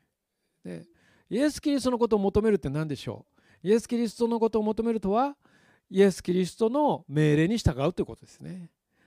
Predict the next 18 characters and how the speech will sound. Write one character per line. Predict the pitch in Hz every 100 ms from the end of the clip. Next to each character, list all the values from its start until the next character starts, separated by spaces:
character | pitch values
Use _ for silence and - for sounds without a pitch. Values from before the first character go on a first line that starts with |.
| _
お | -
互 | 135 143 156
い |
に | 160
許 | 175
し | 170
合 | 185
い | 202
な | 202
さ | 208 190
い、 |
愛 | 175 190
し | 208
合 |
い | 214
な | 220
さ | 226 226
い。 | 170